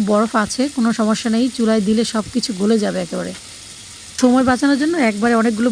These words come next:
বুট এভাবে সিদ্ধ করে ফ্রোজেন করে রেখে দেবেন, দেখবেন অনেকটা সময় বেঁচে যাবে। টমেটোর ঝোল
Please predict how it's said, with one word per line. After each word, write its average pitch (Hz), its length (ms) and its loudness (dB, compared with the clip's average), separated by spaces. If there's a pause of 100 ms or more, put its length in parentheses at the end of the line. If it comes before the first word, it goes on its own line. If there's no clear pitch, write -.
বুট 226 140 2 (320)
এভাবে 226 240 2 (100)
সিদ্ধ 202 160 0 (120)
করে 233 200 4
ফ্রোজেন 214 300 0
করে 220 180 2
রেখে 208 220 0
দেবেন, 208 180 0 (580)
দেখবেন 202 260 0 (100)
অনেকটা 208 320 -2
সময় 196 260 -2
বেঁচে 190 240 -4
যাবে। 165 160 -6 (920)
টমেটোর 240 380 4 (120)
ঝোল 233 180 4